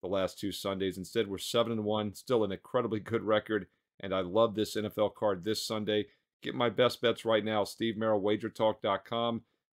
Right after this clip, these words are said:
Daily package is thirty-nine, or you can do a thirty-day all sports, all access, which gets basketball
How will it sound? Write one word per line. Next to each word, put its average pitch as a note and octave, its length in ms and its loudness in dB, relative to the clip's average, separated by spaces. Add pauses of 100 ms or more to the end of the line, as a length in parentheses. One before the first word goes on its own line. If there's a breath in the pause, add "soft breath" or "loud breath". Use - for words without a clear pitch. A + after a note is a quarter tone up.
Daily B2+ 240 4
package B2 480 4
is G#2 140 -6
thirty-nine, A#2 640 0 (280 soft breath)
or G#2 140 0
you G#2 60 0
can G#2 120 -6
do G#2 140 2
a F#2 40 0
thirty-day A#2+ 640 2
all A2+ 180 4
sports, A2+ 460 -2
all A2+ 260 4
access, A2+ 380 0
which G2+ 160 -10
gets F#2+ 180 -6 (180)
basketball A#2 680 2